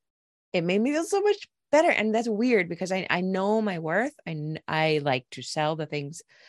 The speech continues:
that, that are good, and it's not about that. It's about, I don't know. I don't know. It felt good for me to drop the price, and, um, and it sold more too when I did that. So that worked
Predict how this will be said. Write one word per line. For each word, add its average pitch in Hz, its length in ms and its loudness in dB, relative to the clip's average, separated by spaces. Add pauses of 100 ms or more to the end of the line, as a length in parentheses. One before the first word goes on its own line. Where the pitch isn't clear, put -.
(400)
that, 139 440 -4 (2000)
that 156 180 2
are 143 140 4
good, 139 440 2 (460)
and 147 120 -4
it's 127 160 -10
not 147 360 -2
about 135 300 -4
that. 123 260 -4
It's - 200 -16
about, 127 380 -6 (480)
I 170 100 -2
don't 156 120 0
know. - 120 -2 (220)
I 175 60 0
don't 160 80 2
know. 117 80 -2
It 156 160 0
felt 160 160 4
good 151 260 -4
for 147 80 0
me 131 120 -4
to 127 100 -10
drop - 180 -6
the - 80 -20
price, - 260 -14 (140)
and, 127 300 -4 (100)
um, 113 400 -6 (560)
and 131 140 -2
it - 120 -4
sold 180 220 -2
more 120 160 -8
too - 200 -8 (100)
when 123 180 -6
I 117 60 -2
did - 180 -12
that. - 200 -12
So 127 120 -6
that 131 180 0
worked - 280 -6